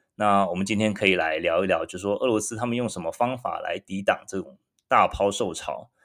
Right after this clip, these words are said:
因为卢布现在就是也是有点像是过街老鼠嘛，就是说他们的这个在国际贸易的市场、国际，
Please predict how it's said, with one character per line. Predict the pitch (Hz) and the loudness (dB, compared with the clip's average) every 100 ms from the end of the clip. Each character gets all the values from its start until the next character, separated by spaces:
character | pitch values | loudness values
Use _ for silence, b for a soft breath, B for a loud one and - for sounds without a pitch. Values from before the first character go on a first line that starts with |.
| b b b | b b b
因 | 120 | -2
为 | |
卢 | 113 | 0
布 | 101 131 | 0 0
现 | 123 127 | 0 2
在 | 117 | 2
就 | 107 117 | 2 -2
是 | 113 104 | -2 -4
也 | 98 | -4
是 | - 117 | -2 -2
有 | 101 | 0
点 | 98 | 0
像 | 101 110 | 0 -2
是 | - | -4
过 | 104 107 | -2 -2
街 | 92 95 | 0 0
老 | 85 90 | 0 -2
鼠 | - - | -6 -14
嘛， | - - _ | -16 -18 _
就 | 101 | -10
是 | |
说 | 98 | -6
他 | 98 104 | -4 -6
们 | 87 | -4
的 | 85 | -4
这 | 82 95 | -6 -6
个 | 90 | -4
在 | 85 98 | 0 -2
国 | - 90 | -2 -8
际 | 98 95 98 - 101 | -4 -4 -4 -8 -6
贸 | 101 98 98 | 0 2 2
易 | |
的 | 90 90 | 0 -4
市 | - 110 | -6 -8
场、 | - 87 - | -4 -6 -6
国 | 87 | -10
际， | 85 101 92 92 | -6 -2 -2 -4